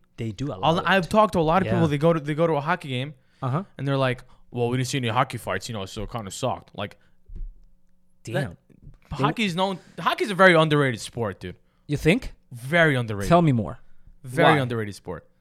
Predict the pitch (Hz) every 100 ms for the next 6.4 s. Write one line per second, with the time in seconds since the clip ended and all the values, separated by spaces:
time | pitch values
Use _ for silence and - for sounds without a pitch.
0 | _ _ - 120 147 160 - _ _ _
1 | _ - - _ - 131 151 - 120 104
2 | 107 120 - _ _ _ _ _ _ _
3 | _ _ _ _ _ _ _ _ - 110
4 | 131 139 131 98 - 85 82 87 104 165
5 | 170 165 - - - _ - 113 110 147
6 | 123 117 147